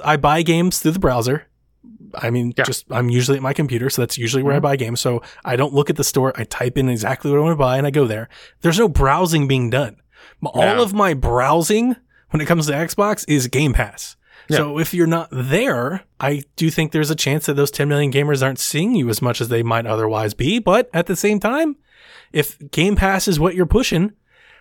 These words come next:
Speaker 1: then all the more reason for Xbox to be like, "Well, <laughs> this is kind of what we do now. Like, be there, you know, be there or be square." But I do think there's a, there's a case to be made there. I could see that. It's kind of like an App Store thing.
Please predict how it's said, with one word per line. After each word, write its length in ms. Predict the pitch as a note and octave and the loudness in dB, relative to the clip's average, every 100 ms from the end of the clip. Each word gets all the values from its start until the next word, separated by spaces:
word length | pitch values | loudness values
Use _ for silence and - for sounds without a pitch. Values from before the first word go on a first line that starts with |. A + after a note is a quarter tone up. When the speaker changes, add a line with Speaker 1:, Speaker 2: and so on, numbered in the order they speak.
| _ | _
Speaker 1:
then 200 | - C3+ | -2 0
all 260 | C3+ B2 D3 | 0 2 4
the 80 | D#3+ | 4
more 180 | D#3+ D#3+ | 4 4
reason 240 | F3+ G3 | 2 0
for 160 | - F3+ | 0 -2
Xbox 340 | G3 G#3+ G3+ | 0 0 0
to 40 | G3+ | 0
be 100 | A3+ | 0
like, 280 | A3+ - | 0 -2
"Well, 280 | D3+ G3 C4+ - - - - - - | -2 -2 -4 -8 -20 -20 -20 -20 -6
<laughs> 60 | G3+ - - - - - - _ - - | -4 -4 -8 -20 -20 -20 -20 _ -14 -4
this 200 | C#3+ - | -2 0
is 100 | F3+ | -2
kind 220 | - F3 | -2 0
of 100 | E3+ | 2
what 140 | G#3 | 2
we 120 | G3+ G3 | 2 2
do 180 | D4+ | 2
now. 260 | G3 A2 A2+ | 2 -2 -4
Like, 300 | B2 A#2 - _ _ _ _ _ C3+ | -4 -4 -8 _ _ _ _ _ -2
be 180 | D3+ E4 | 2 2
there, 340 | E4+ G2+ - _ _ | 2 -2 -10 _ _
you 100 | - | -2
know, 100 | B2+ | 0
be 140 | C#3 E3 | 2 2
there 160 | F#3 | 2
or 40 | F3+ | 2
be 120 | F#3+ | 0
square." 380 | - A3 F#3+ G#2+ | 0 2 2 0
But 220 | C3+ A#2+ | -2 -2
I 180 | A2+ D#3 | 0 0
do 140 | A3+ | 2
think 240 | A3 E3 - | 0 0 0
there's 280 | C#3+ C3+ | 0 2
a, 200 | B2+ A2+ - _ _ _ | 2 -2 -6 _ _ _
there's 120 | G#3+ G3+ | -2 0
a 40 | |
case 220 | F#3+ E3 | 2 2
to 60 | D3+ | 2
be 80 | C#3+ | 0
made 220 | C3 A#2+ | 0 0
there. 240 | A2 A2 _ - | -4 -6 _ -2
I 80 | |
could 160 | C3 F3 | -2 -2
see 100 | C#3 | 0
that. 160 | A2+ B2 | 0 -2
It's 160 | - | -4
kind 140 | - E3 | 0 2
of 60 | |
like 140 | D#3 C3 | 2 2
an 60 | |
App 160 | C3 - | -2 -2
Store 180 | - A#2 | -4 -4
thing. 240 | A2 | -4